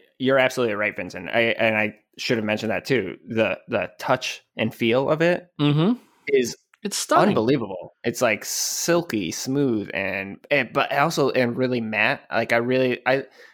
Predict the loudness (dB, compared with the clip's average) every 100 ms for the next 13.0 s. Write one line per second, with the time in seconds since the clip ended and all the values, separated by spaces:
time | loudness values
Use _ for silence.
0 | _ _ _ 0 2 0 -4 -12 -20 -2
1 | 2 2 2 0 -2 0 -2 0 -4 -4
2 | -2 -2 -2 -4 -4 -4 -4 -2 0 0
3 | 0 -2 -4 -4 -4 -4 -2 -4 -4 -6
4 | -4 -4 -4 -10 _ _ _ -10 -8 -10
5 | -16 -16 -16 -20 _ -20 -12 -10 -10 -10
6 | -12 -6 -4 -6 -6 -10 -8 -8 -6 -4
7 | -4 -6 -6 -6 -6 -10 -14 -8 -4 0
8 | 0 0 0 0 0 0 0 -2 -2 -4
9 | -4 -4 -6 0 0 0 -2 -2 -2 -2
10 | 0 0 -2 -6 -8 -6 -4 0 0 -2
11 | -6 -10 -2 2 2 0 -2 0 0 0
12 | 0 0 0 -2 -2 -4 -4 -4 -4